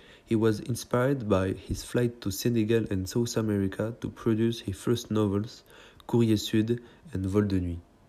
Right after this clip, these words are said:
He enjoyed great success with the second novel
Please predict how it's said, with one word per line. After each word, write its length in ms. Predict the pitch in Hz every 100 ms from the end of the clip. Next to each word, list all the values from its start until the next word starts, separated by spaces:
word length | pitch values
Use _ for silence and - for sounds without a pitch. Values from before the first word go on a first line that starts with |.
| _ _ - - _ _ _ _ -
He 180 | 123 -
enjoyed 460 | 113 110 127 135 -
great 260 | - 127 127
success 580 | 113 - 113 117 -
with 260 | - 98 92
the 100 | 95
second 420 | 90 107 107 107
novel 380 | 104 104 113 135